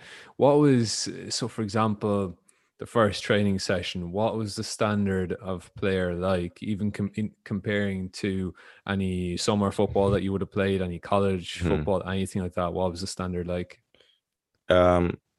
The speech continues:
Speaker 2: there was a mix. So there was some players where I was like, "Wow, this player is not good. Like, this is, this is way lower than I thought it was gonna be,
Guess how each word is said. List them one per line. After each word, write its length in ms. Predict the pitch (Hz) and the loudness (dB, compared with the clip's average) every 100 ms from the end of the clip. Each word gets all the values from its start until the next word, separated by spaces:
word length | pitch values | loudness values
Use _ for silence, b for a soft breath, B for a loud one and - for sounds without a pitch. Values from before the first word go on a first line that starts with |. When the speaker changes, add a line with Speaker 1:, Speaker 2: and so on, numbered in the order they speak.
| _ _ _ _ _ _ _ _ _ _ | _ _ _ _ _ _ _ _ _ _
Speaker 2:
there 140 | 98 98 | 6 8
was 80 | |
a 60 | 92 | 8
mix. 420 | 92 76 - - - - | 6 4 0 -20 -20 0
So 200 | 98 95 | 8 10
there 140 | 92 | 10
was 180 | 92 87 | 8 6
some 140 | 92 | 0
players 480 | 87 101 104 110 98 | 0 6 6 6 4
where 460 | 92 87 87 87 92 | 2 2 2 0 -6
I 1400 | - _ _ _ _ _ _ _ _ _ _ _ _ - | -14 _ _ _ _ _ _ _ _ _ _ _ _ -10
was 120 | 82 | -8
like, 100 | 82 | -4
"Wow, 360 | 82 80 76 73 _ _ _ _ _ 82 | 0 2 0 -4 _ _ _ _ _ -12
this 80 | |
player 340 | - 82 80 76 | 0 4 6 6
is 160 | 73 | 4
not 300 | 78 73 - | 2 -2 0
good. 280 | 50 50 - - _ _ _ _ - | 0 0 -2 -14 _ _ _ _ -2
Like, 280 | 82 82 - - | 2 2 2 0
this 200 | 87 - | 2 6
is, 360 | 87 82 - - _ _ _ _ _ _ _ _ _ _ _ 101 | 4 2 -4 -12 _ _ _ _ _ _ _ _ _ _ _ 6
this 120 | 107 | 8
is 120 | 92 | 6
way 560 | 90 104 104 101 98 92 | 6 8 10 10 10 10
lower 340 | 92 90 90 | 8 8 8
than 100 | 87 | 6
I 120 | 85 85 | 2 0
thought 380 | - 87 82 - | 4 4 4 0
it 60 | 82 | -6
was 160 | 78 | -6
gonna 180 | 82 80 | -4 -2
be, 360 | 76 82 82 | 2 2 2